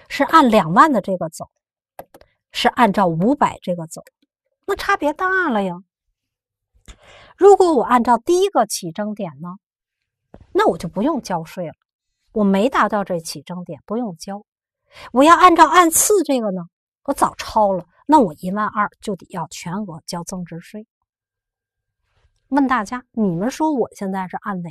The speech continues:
个走？<laughs> 是不是？这里就出现了一个，怎么理解叫按期、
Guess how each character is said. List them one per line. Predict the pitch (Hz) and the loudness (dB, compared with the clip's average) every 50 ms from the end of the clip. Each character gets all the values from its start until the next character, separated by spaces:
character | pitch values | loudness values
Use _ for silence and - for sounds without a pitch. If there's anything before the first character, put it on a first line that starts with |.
| - _ | -16 _
个 | - 165 | -16 -16
走？ | 160 - 175 - _ _ _ _ _ _ _ _ _ _ _ _ _ _ _ _ | -16 -16 -20 -20 _ _ _ _ _ _ _ _ _ _ _ _ _ _ _ _
<laughs> | - - - - 170 - 202 160 - - 185 - _ _ _ - - 330 339 - 302 - 285 - - - _ _ _ _ _ _ _ _ _ _ _ _ | -20 -16 -14 -14 -10 -8 -10 -8 -6 -8 -8 -10 _ _ _ -20 -20 -20 -20 -20 -20 -20 -20 -20 -20 -20 _ _ _ _ _ _ _ _ _ _ _ _
是 | - - - 269 | -10 -2 -2 0
不 | 226 214 | 0 0
是？ | - 233 214 196 185 - | 0 2 0 0 0 2
这 | - 294 | 0 2
里 | 226 214 180 | 2 2 0
就 | 160 208 196 | 0 -4 -8
出 | - - 226 220 | -6 -6 -8 -6
现 | - - 214 196 | -6 -8 -8 -8
了 | 180 160 | -8 -8
一 | 156 160 165 | -10 -10 -8
个， | - 185 - - _ _ _ _ _ | -8 -8 -8 -8 _ _ _ _ _
怎 | - - 247 208 | 0 2 2 4
么 | 214 262 339 | 4 2 2
理 | 381 349 262 214 226 269 | 2 0 -2 -2 -2 -4
解 | 269 - 214 175 - | -4 -2 -4 -4 -4
叫 | - - 208 185 165 - | -4 -4 -4 -4 -4 -4
按 | _ 277 294 277 247 240 | _ 2 4 4 4 2
期、 | 226 - - - - 330 330 330 320 - | 2 0 -2 -2 0 2 2 2 0 -4